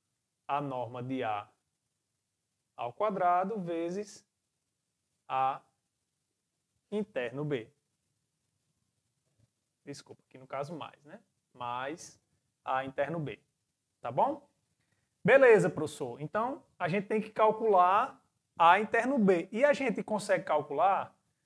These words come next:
Consegue, né? Porque agora, ó, a gente acabou de ver uma definição geométrica. Então, ó, vamos deixar essa conta aqui por enquanto e vamos calcular quem seria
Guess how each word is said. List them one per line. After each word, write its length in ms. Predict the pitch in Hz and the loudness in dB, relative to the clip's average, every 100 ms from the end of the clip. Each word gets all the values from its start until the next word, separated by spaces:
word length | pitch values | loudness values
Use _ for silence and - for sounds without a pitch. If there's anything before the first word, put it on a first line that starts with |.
| _ _ | _ _
Consegue, 640 | 190 233 - 233 226 202 | -8 -6 -4 0 2 0
né? 120 | 180 185 | -2 -4
Porque 160 | 185 | 0
agora, 540 | 185 185 175 214 220 156 | 2 2 2 2 2 0
ó, 200 | 123 - _ - | -2 -10 _ -10
a 120 | 151 | -6
gente 260 | 170 180 196 | -4 0 0
acabou 400 | 190 180 175 220 | 2 2 4 2
de 140 | 240 | 2
ver 200 | 180 190 | 0 0
uma 280 | 196 196 196 | -2 -4 -4
definição 680 | 165 190 196 190 196 180 | -4 -4 -4 -6 -6 -6
geométrica. 720 | 165 208 262 214 160 143 135 151 | -6 -6 -4 -2 -2 -6 -8 -8
Então, 220 | 139 220 | -4 -2
ó, 240 | 180 117 - _ _ - | 0 -2 -8 _ _ -2
vamos 220 | 190 269 | 0 6
deixar 240 | 277 - | 6 6
essa 180 | 233 226 | 2 2
conta 300 | - 202 - | 0 -2 -4
aqui 160 | - 196 | -4 -4
por 180 | 214 220 | -2 -2
enquanto 440 | - 233 262 254 | -2 -4 -4 -4
e 40 | |
vamos 240 | 226 247 240 | -2 -2 2
calcular 460 | 247 240 233 196 | 2 2 4 4
quem 140 | 196 226 | 2 -4
seria 680 | - 247 185 185 208 269 | 0 2 2 0 -2 -4